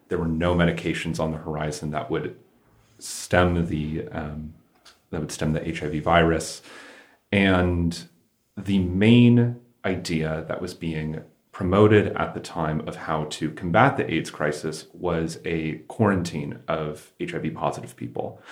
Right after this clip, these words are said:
And this was not a kind of fringe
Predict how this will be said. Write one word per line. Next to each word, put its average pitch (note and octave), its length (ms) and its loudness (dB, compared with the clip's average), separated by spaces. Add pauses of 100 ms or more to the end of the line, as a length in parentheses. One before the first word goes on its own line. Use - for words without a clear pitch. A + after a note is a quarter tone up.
(200)
And F#2+ 140 2
this F2+ 140 0
was F#2+ 160 0
not F#2 420 2
a F#2+ 80 0
kind E2 380 -4
of D#2 160 -4 (120)
fringe E2+ 1000 -2